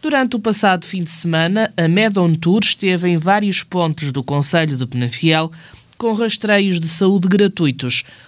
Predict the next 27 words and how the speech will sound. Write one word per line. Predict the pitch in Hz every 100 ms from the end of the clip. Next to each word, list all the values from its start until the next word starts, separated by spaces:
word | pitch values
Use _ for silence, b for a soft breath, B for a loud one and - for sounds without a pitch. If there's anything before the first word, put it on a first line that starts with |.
| B
uma | 165 151
iniciativa | 143 135 156 143 185 202 196
organizada | 180 170 156 139 160 151 151
pelos | 151 160 151 151
alunos | 151 160 180 170
de | 156
medicina | 156 143 - 165 160 165 B B B B
da | 175 175
Associação | 156 165 208 208 175 - 180
de | 180
Estudantes | - - 175 170 147 143
do | 139
Instituto | 139 - 143 165 160 156
de |
Ciências | 143 - 156 151 - 147
Biomédicas, | 131 143 135 139 139 156 208 208 B B B B
Abel | 147 139 151 135
Salazar, | - 117 123 135 160 165 B B B -
e |
que | 208
contou | - 262 247 240
com | 233 226
a | 214
colaboração | 208 240 240 208 233 214 160 123 123
da | 170
Câmara | 175 135 117 120 123 135
Municipal. | 180 151 127 - 131 131 113